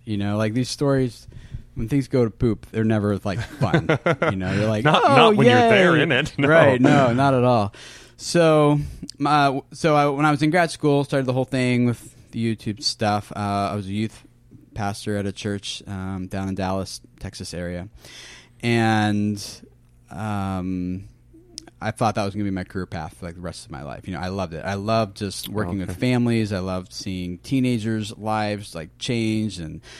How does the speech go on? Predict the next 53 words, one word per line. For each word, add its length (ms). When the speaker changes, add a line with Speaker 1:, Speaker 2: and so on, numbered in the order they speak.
Speaker 1:
relationships 580
between 200
them 160
and 80
their 100
parents, 640
and 100
every, 200
like, 160
I 80
just 220
loved 220
it. 60
Like, 160
people's 280
lives 160
being 140
changed, 460
I 60
just 220
loved. 340
Speaker 2:
Your 100
career 240
path 280
was, 240
"I'm, 280
I'm 140
just 160
gonna 120
go 120
have 120
my 100
ministry. 520
Speaker 1:
That's 280
it. 140
Speaker 2:
Go 100
and 80
do 80
my 80
Speaker 1:
Yep. 240
Speaker 2:
thing." 160
Okay. 60
Speaker 1:
Yep. 300
Speaker 2:
Yep. 80
Speaker 1:
Just 160
do 120
the, 240
the 160
full-time 360
ministry 340
route. 240
And, 640
uh, 560